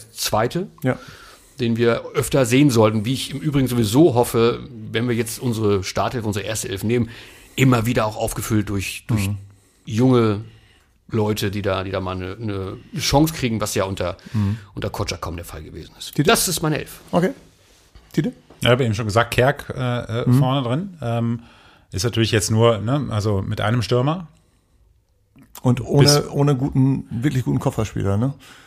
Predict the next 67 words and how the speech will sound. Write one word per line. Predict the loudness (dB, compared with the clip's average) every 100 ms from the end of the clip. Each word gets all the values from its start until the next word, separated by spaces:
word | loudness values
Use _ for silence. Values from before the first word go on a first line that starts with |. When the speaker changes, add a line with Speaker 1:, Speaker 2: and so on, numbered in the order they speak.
| -10 0
Speaker 3:
Ähm, | 0 0
ja, | 2 2 4
genau. | 2 2 0
Also | 0 0
du | 0
spielst | 0 0
halt | 0 0
Fußball. | -2 -4 -6 -4
Speaker 2:
Ja. | -4 -6 -6
Speaker 3:
So. | -6 -6 -8
Und, | -6 -4 -4
äh, | -4
das | -2 -2
wird | -2
in | 0
der | 2
Hälfte | 2 2 0
der |
Spiele | 0 -2 -2
wird | -2
das | -4 -4
nötig | -6 -6
sein. | -6 -6 -6
Speaker 2:
Ja. | -2 -2 -4 -10
Speaker 3:
Und, | -6 -4 -4 -6
ähm, | -4 -4 -4
in | -4
der | -2
anderen | 0 0
Hälfte | 0 -2 -2
wird | -2
es | -2
nötig | -4 -4
sein, | -2 -2 -2
den | -2
Ball | -2
nach | -2
vorne | -4 -4 -4
zu | -4
jagen | -2 0 -2
und | -4
zu | -4
warten, | -4 -2
bis | -4
er | -4
wieder | -4 -6
zurückkommt, | -6 -6 -6 -4
ihn | -6
zu | -4
erobern, | -2 0 0 0
kurze | 0 -2 -2
Wege | -2 -2
zum | -4
Tor | -4 -2 -2
und | -2
so | -2
weiter | -2 -2
und |
so | -4
Speaker 2:
Ja. | -4
Speaker 3:
fort, | -4
was | -4
man | -6 -4
so | -2
labert | 2 2 0
als | -4
Trainer. | -4 -4 -4